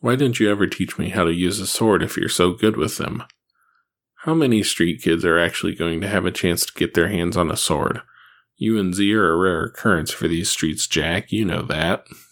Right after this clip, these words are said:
Jason chided at his former student. The S P D ranger nodded and went for his blasters at the same time that the older ranger did. Jason's shots knocked one of the Delta blasters out of the younger ranger's hand,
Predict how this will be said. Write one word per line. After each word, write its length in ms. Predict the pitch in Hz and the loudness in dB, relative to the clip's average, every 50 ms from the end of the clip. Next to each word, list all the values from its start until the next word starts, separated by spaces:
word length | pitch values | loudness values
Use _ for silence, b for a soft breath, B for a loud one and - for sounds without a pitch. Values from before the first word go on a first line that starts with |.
| _ | _
Jason 440 | - - 76 78 76 - - 80 80 | -2 0 0 0 0 -2 -4 -4 -4
chided 480 | - - 90 87 85 85 87 87 82 90 | -4 -2 0 0 0 2 2 0 2 2
at 140 | 85 80 82 | 2 2 2
his 180 | 80 76 - | 0 -2 -4
former 320 | - - 90 87 82 82 82 | 0 0 2 2 2 0 -2
student. 520 | - - - 90 87 87 98 117 - - _ _ _ _ _ _ _ _ _ _ _ _ _ _ _ _ _ _ _ _ _ _ | -4 -2 -2 -2 0 0 -2 -4 -6 -10 _ _ _ _ _ _ _ _ _ _ _ _ _ _ _ _ _ _ _ _ _ _
The 160 | 82 95 107 | 0 2 2
S 140 | 120 123 - | 2 0 0
P 180 | - 113 110 | 0 0 2
D 160 | 110 110 107 | 4 4 4
ranger 420 | 104 104 104 104 107 104 104 101 95 | 4 4 2 2 2 2 2 2 2
nodded 520 | 90 90 95 90 78 - 78 85 92 98 | 2 2 2 2 0 2 2 2 2 2
and 200 | 104 95 90 85 | 2 2 2 2
went 220 | 87 92 95 - - | 0 0 -2 -4 -2
for 120 | - 92 | 0 2
his 160 | 87 92 104 98 | 2 2 0 0
blasters 680 | - 101 101 95 92 - - - - 87 90 90 - | 0 2 2 2 2 0 -2 0 2 2 2 2 0
at 120 | 90 - | -2 -2
the 100 | - - | 0 -2
same 260 | - - 104 98 98 | 0 2 2 2 2
time 260 | 98 107 101 98 98 98 | 2 0 0 2 0 -2
that 160 | 95 - - | -4 -2 0
the 160 | 92 92 98 | 2 4 4
older 280 | 104 101 101 87 73 73 | 4 4 4 2 2 0
ranger 320 | 73 78 85 85 - - | -2 -4 -4 -4 -6 -4
did. 300 | - 71 71 73 73 - - - _ _ _ B B B B B | -2 -2 -2 -2 -6 -8 -12 -16 _ _ _ B B B B B
Jason's 480 | - - 110 113 104 - - 92 85 - | 0 2 2 2 2 2 0 0 0 0
shots 420 | - - 92 82 82 85 - - | 0 2 2 2 2 0 -2 -4
knocked 380 | - 98 90 90 92 - - - | -2 0 2 0 0 -2 0 0
one 120 | 101 95 | 2 4
of 140 | 95 92 85 | 4 2 0
the 60 | 82 | -2
Delta 300 | 82 85 87 90 90 - - | 0 2 2 0 0 -2 -2
blasters 520 | - 82 82 92 92 - - 104 92 - 90 | 0 0 0 0 -2 0 -2 -2 0 2 0
out 160 | 87 82 82 | 2 2 2
of 100 | 80 76 | 0 0
the 100 | 80 80 | -2 -2
younger 320 | 85 87 95 92 90 85 | -2 -2 0 2 2 2
ranger's 420 | 82 82 87 87 87 87 85 - - | 2 2 0 -2 -2 -4 -6 -6 -4
hand, 460 | - 107 104 90 82 82 92 - - | 0 0 2 2 2 2 -2 -4 -6